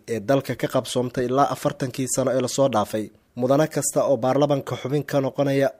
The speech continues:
waxaa dooranaya ergo tiradoodu ay gaarayso koob iyo konton oo beesha uu matalo ka socota. Goobta ay codeyntu ka dhacayso waxaa goobjoog ka noqonaya xubno isugu jira guddiga doorashada dadban iyo korjoogayaal kale oo eegaya sida ay codeyntu u dhacayso.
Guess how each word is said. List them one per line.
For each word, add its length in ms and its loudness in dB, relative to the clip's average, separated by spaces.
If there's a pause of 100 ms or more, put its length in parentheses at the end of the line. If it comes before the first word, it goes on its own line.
(120)
waxaa 320 -2
dooranaya 440 2 (100)
ergo 280 0 (220)
tiradoodu 480 4
ay 120 2
gaarayso 520 2
koob 240 2
iyo 240 0
konton 400 -4 (240)
oo 120 -4
beesha 380 2
uu 140 0
matalo 360 0
ka 120 -6
socota. 480 -4 (320)
Goobta 340 2
ay 140 4
codeyntu 480 0
ka 120 0
dhacayso 400 2
waxaa 280 0
goobjoog 400 2
ka 140 0
noqonaya 520 2 (360)
xubno 380 0
isugu 400 -2
jira 240 -6 (160)
guddiga 420 0
doorashada 540 2
dadban 400 0 (200)
iyo 180 -2
korjoogayaal 760 2
kale 240 -4 (240)
oo 200 -6
eegaya 400 4 (120)
sida 240 2
ay 160 4
codeyntu 440 2
u 60 -2
dhacayso. 460 0